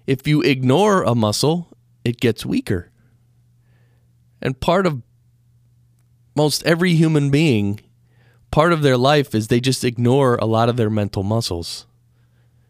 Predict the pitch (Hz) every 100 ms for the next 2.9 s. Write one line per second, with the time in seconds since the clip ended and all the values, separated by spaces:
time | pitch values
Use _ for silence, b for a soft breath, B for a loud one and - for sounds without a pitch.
0 | _ _ _ _ _ - 110 - 117 107
1 | 110 117 107 107 101 95 104 95 - -
2 | _ _ _ _ - - 107 -